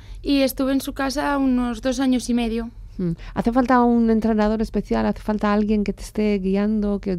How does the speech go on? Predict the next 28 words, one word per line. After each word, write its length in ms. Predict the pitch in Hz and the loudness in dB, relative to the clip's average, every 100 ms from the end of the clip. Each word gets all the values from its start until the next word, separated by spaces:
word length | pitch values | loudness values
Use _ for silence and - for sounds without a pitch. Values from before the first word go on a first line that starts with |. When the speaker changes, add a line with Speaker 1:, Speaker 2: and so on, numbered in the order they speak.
| 180 | -4
Speaker 2:
os 160 | 170 | -4
esté 220 | 175 - 196 | -4 -2 0
ayudando 440 | 190 185 202 202 | 2 2 2 2
al 100 | 190 | 0
caballo 420 | 180 180 190 196 | 0 0 0 0
y 80 | 190 | -2
a 80 | 165 | -2
ti? 240 | 202 220 - - - - | -2 -4 -6 -18 -18 -8
Speaker 1:
Yo 180 | 254 320 | -2 0
creo 220 | 403 403 | 0 0
que 100 | 262 | -2
sí, 320 | 240 247 202 - - - - - | -4 -4 -6 -10 -16 -16 -12 -2
que, 160 | 277 254 254 254 247 | 2 2 2 0 0
eh, 140 | 247 - - - - - | -4 -8 -14 -18 -16 -2
cada 240 | 294 277 | 2 2
caballo 340 | 269 254 285 320 | 2 2 2 0
es 80 | 262 | -2
diferente, 560 | 277 262 285 311 339 | -2 0 0 0 -2
cada 220 | 320 254 | -2 -2
caballo 180 | 247 254 269 | 0 -2 0
tiene 160 | 285 | 2
una 120 | 277 | 2
forma 320 | 262 269 269 262 | 0 0 0 2
de 60 | |
entrenar 540 | 254 233 247 285 339 359 - - - - | -2 -2 0 0 -2 -6 -14 -16 -8 2
y 260 | 285 269 | 4 4
siempre 500 | 262 285 269 294 277 | 0 0 0 0 0
un, 600 | 269 269 269 262 262 254 | 2 2 2 2 -2 -4